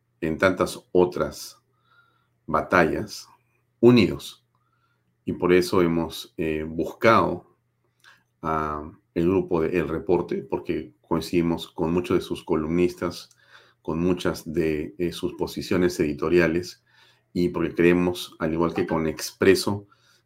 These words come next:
que nos sentimos cómodos con ese pensamiento,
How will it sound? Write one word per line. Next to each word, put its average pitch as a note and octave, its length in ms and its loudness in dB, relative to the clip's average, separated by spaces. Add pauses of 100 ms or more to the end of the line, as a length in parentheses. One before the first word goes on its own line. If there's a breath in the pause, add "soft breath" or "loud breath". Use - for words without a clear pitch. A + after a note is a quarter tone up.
que - 80 -6
nos E2+ 160 -2
sentimos E2+ 640 -2
cómodos G2 400 -2
con D#2+ 140 -4
ese D2+ 160 -6
pensamiento, E2+ 840 -2